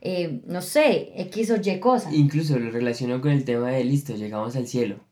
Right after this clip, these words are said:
Speaker 2: Ay, estamos re felices y, y Dios nos dice como, eh, lo estamos viendo, yo me
Speaker 1: <laughs>
Speaker 2: imagino,
Speaker 1: Sí.
Speaker 2: lo estoy viendo y estoy sonriendo. Y el man me está viendo y me dice,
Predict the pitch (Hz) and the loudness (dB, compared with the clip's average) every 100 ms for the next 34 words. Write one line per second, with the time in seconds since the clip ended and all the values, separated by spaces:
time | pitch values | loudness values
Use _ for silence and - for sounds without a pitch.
0 | _ _ _ _ _ 135 143 139 127 127 | _ _ _ _ _ 0 2 2 0 -4
1 | 120 127 139 131 127 127 123 120 110 - | -4 -2 -2 -2 0 0 -2 -4 -4 -2
2 | 123 123 123 127 127 131 135 139 131 123 | -2 0 -2 -2 -2 -4 -2 0 0 0
3 | 117 113 - _ _ _ _ 131 127 127 | 0 -2 -12 _ _ _ _ -4 -2 0
4 | 127 127 127 - - _ _ _ _ _ | 0 0 -2 -4 -10 _ _ _ _ _
5 | _ _ _ _ _ _ - 139 139 139 | _ _ _ _ _ _ -2 0 4 4
6 | 147 156 196 156 175 233 - 139 139 156 | 6 6 6 6 4 2 0 2 6 6
7 | 175 160 156 202 294 - - 147 139 139 | 6 6 6 4 0 -4 0 4 4 4
8 | 139 151 170 165 165 165 151 - 131 139 | 4 6 4 4 4 2 0 0 0 2
9 | 131 143 151 180 214 147 113 101 - _ | 4 6 6 6 6 6 4 -2 -8 _
10 | _ 123 135 139 143 143 147 156 165 165 | _ -4 0 2 2 2 2 2 0 2
11 | 147 131 143 147 | 2 2 2 0